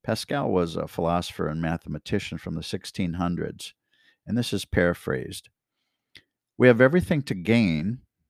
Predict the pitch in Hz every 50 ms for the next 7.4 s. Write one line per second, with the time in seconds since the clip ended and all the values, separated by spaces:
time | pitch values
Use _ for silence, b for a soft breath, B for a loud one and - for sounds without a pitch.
0 | _ _ _ _ _ _ _ _ 95 95 87 82 80 82 - - 80 76 - -
1 | 82 80 101 135 147 113 87 78 - - - - - - - _ _ _ _ _
2 | _ _ _ _ _ - - 95 87 82 76 78 78 80 101 120 127 101 87 80
3 | 78 73 71 73 - 101 107 120 101 87 - - - - - - _ _ _ _
4 | _ _ _ _ _ _ _ _ _ _ _ _ _ _ _ _ _ _ _ _
5 | _ _ _ _ _ _ b b b b b b _ 120 117 117 120 120 110 101
6 | - - - 127 185 247 277 - - 104 92 92 - - 92 85 82 85 80 78
7 | 78 78 71 - - - -